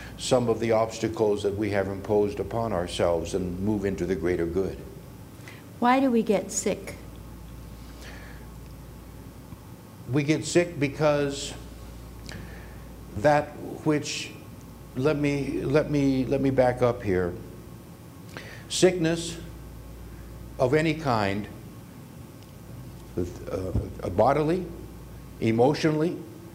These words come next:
Speaker 1: financially, um,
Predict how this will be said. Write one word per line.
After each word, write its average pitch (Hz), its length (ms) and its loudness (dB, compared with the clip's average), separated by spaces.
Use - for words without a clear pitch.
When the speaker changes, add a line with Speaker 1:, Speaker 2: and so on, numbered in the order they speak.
Speaker 1:
financially, 147 880 4
um, 110 560 4